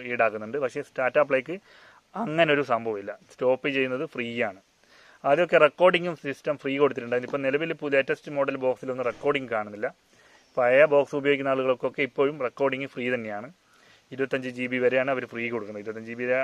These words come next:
അത്യാവശ്യം ആളുകൾ റെക്കോർഡ് ചെയ്യുകയുള്ളൂ. അപ്പം ആ ഒരു പ്രത്യേകത കൂടി ഇതിൻ്റെ, ആ, പ്ലസ് പോയിന്റിൽ മേലെ കിടക്കും, സ്റ്റോപ്പ് ചെയ്ത് വെക്കുന്നത്. മറ്റുള്ളൊരു ഡി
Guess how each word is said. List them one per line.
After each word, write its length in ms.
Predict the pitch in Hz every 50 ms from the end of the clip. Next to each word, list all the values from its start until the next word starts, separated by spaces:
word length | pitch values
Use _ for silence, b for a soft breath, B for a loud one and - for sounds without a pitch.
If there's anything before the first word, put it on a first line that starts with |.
| 135 139 135
അത്യാവശ്യം 360 | - 139 135 131 - 151 139 135
ആളുകൾ 200 | 135 143 139 143 139 131
റെക്കോർഡ് 260 | 120 - 139 131 131 117 120
ചെയ്യുകയുള്ളൂ. 360 | 120 120 117 110 107 110 127 _ - B B B B B B B B -
അപ്പം 160 | - 156 160 - _ - - 151
ആ 40 | 160 180 190
ഒരു 80 | 170 147
പ്രത്യേകത 400 | 156 143 - - 160 156 151 147 143 135
കൂടി 180 | 139 139 156 180 175 _ _ _ _ _ _ _
ഇതിൻ്റെ, 280 | 120 143 139 143 151 160 151 - _ _ _ _ - -
ആ, 80 | 120 110 -
പ്ലസ് 200 | 131 123 - _ -
പോയിന്റിൽ 320 | 156 156 151 143 139 147 160 160 - _ - 127
മേലെ 360 | 127 127 131 135 143 151 147 143 -
കിടക്കും, 280 | - - 98 - - _ _ _ _ _ _ _ _ _ _ _ _ _ _ _
സ്റ്റോപ്പ് 380 | - - 131 135 139 131 - 160 139
ചെയ്ത് 160 | 131 127 123 123
വെക്കുന്നത്. 320 | 113 104 - 110 101 95 101 _ _ - -
മറ്റുള്ളൊരു 300 | 120 120 147 147 151 156
ഡി 40 | 147